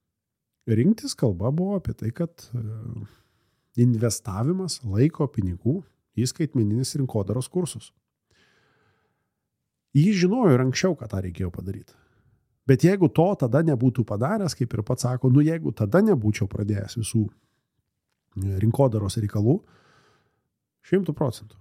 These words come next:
Ne tai, kad nebūčiau išgyvenęs, bet ir greičiausiai nebūčiau pamatęs ir kitų dalykų, kurie dabar jam nau-, naujai, e,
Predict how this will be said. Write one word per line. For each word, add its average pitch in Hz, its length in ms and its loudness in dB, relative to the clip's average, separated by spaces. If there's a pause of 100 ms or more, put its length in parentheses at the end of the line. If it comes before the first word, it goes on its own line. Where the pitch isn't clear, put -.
Ne 127 240 6
tai, 180 180 0
kad 120 160 0
nebūčiau 113 400 2
išgyvenęs, 101 640 0
bet 139 200 -6
ir 127 120 -2
greičiausiai 123 640 0
nebūčiau 117 400 -2
pamatęs 117 500 -4
ir 113 160 -6
kitų - 380 -2
dalykų, 127 400 -2
kurie 117 260 2
dabar 110 320 -2
jam 107 380 0
nau-, 113 180 -2
naujai, 113 720 2
e, 107 340 -6